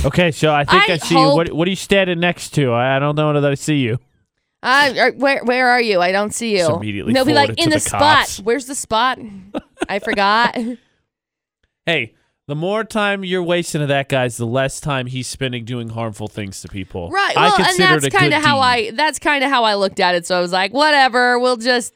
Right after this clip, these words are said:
Speaker 2: whatever. Whatever."
Speaker 1: The more time I waste of the, the Prince of, of Zimbabwe for trying to
Speaker 2: Oh,
Speaker 1: get me to buy into a
Speaker 2: gosh.
Speaker 1: seventy-two million dollar inheritance, the less time he's bothering somebody else.
Speaker 2: Right.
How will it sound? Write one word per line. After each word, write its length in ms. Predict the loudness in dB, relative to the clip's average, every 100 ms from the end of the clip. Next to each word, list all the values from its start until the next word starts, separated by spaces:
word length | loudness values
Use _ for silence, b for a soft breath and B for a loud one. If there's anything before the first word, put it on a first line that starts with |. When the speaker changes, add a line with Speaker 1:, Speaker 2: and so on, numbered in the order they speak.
| _
Speaker 2:
whatever. 880 | -14 -2 0 2 2 2 2 0 -4 _ _ _ _ _ _ _ _ _ _ _ _ _ _ _ _ _ -18
Whatever." 760 | -4 0 2 0 0 0 -2 B B _ _ _ -6
Speaker 1:
The 60 |
more 160 | -2 -2
time 280 | 0 -2 0
I 120 | -2
waste 500 | -2 -2 -2 -4 -8
of 160 | -8 -6
the, 320 | -6 -4 -6
the 100 | -10
Prince 480 | -10 -6 -6 -6 -8
of, 280 | -8 -10 -20 _ _ _ _
of 300 | -14 -14 -18 _ -8
Zimbabwe 800 | -4 -2 0 0 0 0 0 -2
for 140 | -4 0
trying 260 | 2 4
to 60 | 2
Speaker 2:
Oh, 20 |
Speaker 1:
get 140 | 2
me 60 | 4
to 60 | 6
buy 300 | 6 6 6
into 200 | 2 -2
a 40 |
Speaker 2:
gosh. 80 | -4
Speaker 1:
seventy-two 520 | -2 -4 -4 -6 -6
million 340 | -4 -4 -4 -2
dollar 280 | -2 -2 -2
inheritance, 520 | -2 -2 -4 -8 -8
the 80 | -6
less 220 | -6 -4
time 180 | -8 -6
he's 160 | -8
bothering 420 | -4 -2 -2 -6
somebody 360 | -8 -6 -2 -2
else. 260 | -2 -2 -2
Speaker 2:
Right. 500 | 2 2 2 -2